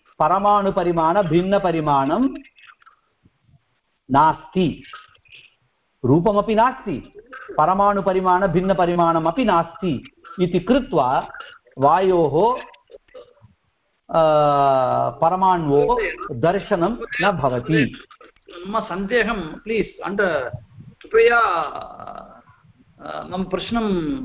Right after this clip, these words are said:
Speaker 2: अ, मम प्रश्नं,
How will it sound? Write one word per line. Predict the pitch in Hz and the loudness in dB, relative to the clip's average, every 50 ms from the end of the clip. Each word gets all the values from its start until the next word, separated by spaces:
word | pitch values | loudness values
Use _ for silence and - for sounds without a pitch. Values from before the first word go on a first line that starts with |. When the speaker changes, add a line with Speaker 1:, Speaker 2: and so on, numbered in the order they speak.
| - - | -10 -12
Speaker 2:
अ, | - - 71 67 67 - - - - - - - _ - - - - - _ _ _ _ _ - - - _ _ - - - - - - | -12 -10 -10 -10 -10 -10 -10 -14 -14 -16 -16 -18 _ -20 -20 -20 -20 -20 _ _ _ _ _ -20 -20 -20 _ _ -18 -18 -16 -16 -14 -14
मम | - - 156 175 165 | -10 -6 -6 -4 -2
प्रश्नं, | 175 175 - - - 233 208 170 131 127 139 - | -2 -2 -2 0 0 2 2 2 0 -2 -6 -8